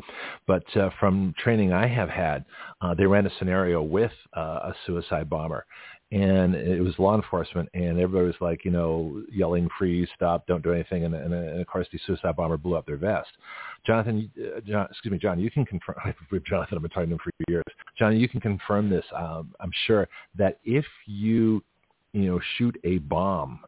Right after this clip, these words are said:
and, and take out a terrorist, that that bomb is not likely to go off. It has to be a fuse. It has to have a detonator, it has something like that. So in other words, people are afraid of, of, of shooting somebody wearing a suicide vest with explosives.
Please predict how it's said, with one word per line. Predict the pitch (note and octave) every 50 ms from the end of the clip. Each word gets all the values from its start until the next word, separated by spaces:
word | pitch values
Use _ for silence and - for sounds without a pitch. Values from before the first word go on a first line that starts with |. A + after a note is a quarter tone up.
| _ -
and, | F#2 E2+ E2 E2+ D2+
and | - F2 E2+ F2+ -
take | - A2 G#2
out | A2 G2+ E2+
a | E2+ E2 D#2 - -
terrorist, | - B2 B2 A#2+ G2+ D#2+ D2+ - - - - - - - - - - _ -
that | G#2 G#2 F#2 F2+
that | A2 A2+ A#2 A2
bomb | A2 A#2 A2+ A2 G2+
is | G2 F2 -
not | G2 F#2 F#2 G#2 B2+ B2 -
likely | A#2 A#2+ A2+ - - - G2+ F#2+ -
to | - G#2+
go | E2+ G2 F#2+ F2 E2 - -
off. | - B2 C3 A#2 F#2+ E2+ -
It | - F#2
has | - - G#2+ G#2 - -
to | -
be | F#2 F#2+ F2+ G2 G2 - - - - - - -
a | G2 - - - -
fuse. | - G#2 A2 A2+ A2+ A#2 G#2+ -
It | G2+ F2+
has | F#2 G#2 -
to | - A2
have | E2+
a | F2
detonator, | E2+ D#2+ G2 G2 F#2+ G2 F#2+ F2 E2+ F2
it | E2
has | F#2+ - -
something | - F2 F2
like | F2 E2+
that. | - G#2+ G#2 F#2 - - - - - - - - - -
So | - A2+ G#2 G2+ E2
in | G2
other | A2 A2+ A2+
words, | G#2+ F#2+ -
people | - C3+ B2 B2+
are | A2 G2+
afraid | G2 - - A2 G#2 G2+
of, | G2 F#2 F2 D#2
of, | D#2 - G2 F#2+ E2+ D#2
of | D2+ - F#2 E2+ D#2+ - - -
shooting | A#2+ A2+ A2+ A2 G2+ -
somebody | - G#2 G2 F#2 F#2 F2+
wearing | F2+ F#2 F#2 F#2+ F#2+ G#2+ A2 A2 G#2+ G#2+ G#2+ G#2 -
a | F#2 F#2 F#2 - - -
suicide | - A2+ G#2+ - - G#2 F2+ F#2 F2
vest | E2 F2+ F#2 F#2+ - -
with | - F#2 E2
explosives. | E2+ - - _ - A#2 C#3+ F3+ - - F#2 D#2+ E2